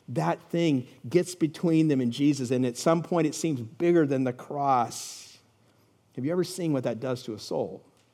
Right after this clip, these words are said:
See, it's not hard to imagine these teachers, men from Judea. They're moving through Antioch, and they're finding these new believers, and they're preaching salvation through circumcision and law-keeping. And,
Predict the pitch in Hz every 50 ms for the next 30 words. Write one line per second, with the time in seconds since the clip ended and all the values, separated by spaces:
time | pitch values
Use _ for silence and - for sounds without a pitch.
0 | _ _ _ _ _ _ _ _ _ _ _ _ _ _ _ _ _ _ _ _
1 | _ _ _ _ _ _ _ _ _ _ _ _ _ - - - 196 190 170 -
2 | - 175 170 156 - 175 160 160 143 135 135 131 120 120 131 131 135 143 127 131
3 | 123 117 123 120 117 - - - 147 131 123 - 98 87 87 - - - - -
4 | - _ _ _ _ _ _ _ _ _ _ _ _ _ _ _ - 135 170 180
5 | 180 185 165 - - 147 143 135 147 139 131 135 143 147 143 127 131 123 127 139
6 | 156 175 196 190 180 170 151 143 - - 160 160 160 151 139 131 135 143 147 143
7 | 139 127 120 117 123 120 117 - 131 131 139 135 135 - - 180 170 175 185 180
8 | 160 151 156 156 131 131 131 147 160 170 151 139 135 127 131 147 147 143 127 123
9 | 120 113 - - - - - - - - - - - 147 147 143 131 - - -
10 | - 185 196 185 - 170 143 127 - - - 180 165 165 165 156 160 156 160 156
11 | 156 156 131 - 143 120 - - - - 165 165 - 165 139 131 - 151 135 123
12 | 131 127 120 117 113 110 113 123 131 139 135 135 - - - 117 104 110 120 113
13 | 110 117 120 117 117 117